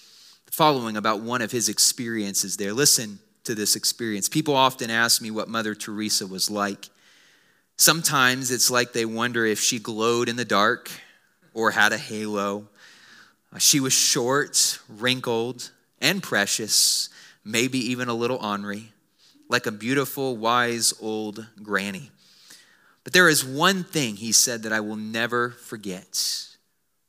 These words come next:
Her feet. Her feet were deformed.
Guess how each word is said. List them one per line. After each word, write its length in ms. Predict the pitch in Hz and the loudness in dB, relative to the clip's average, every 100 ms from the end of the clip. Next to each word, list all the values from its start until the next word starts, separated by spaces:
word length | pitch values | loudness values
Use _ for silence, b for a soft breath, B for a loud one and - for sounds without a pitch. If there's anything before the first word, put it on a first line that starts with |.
| _ _ | _ _
Her 140 | 98 | -14
feet. 680 | - - 98 87 - - - _ _ _ _ _ _ _ _ | -12 -8 -8 -8 -6 -6 -6 _ _ _ _ _ _ _ _
Her 100 | _ | _
feet 320 | - - 143 123 | -12 -2 -2 -2
were 120 | 120 | -6
deformed. 800 | 104 - 127 98 82 - - | -8 -10 -8 -6 -8 -14 -20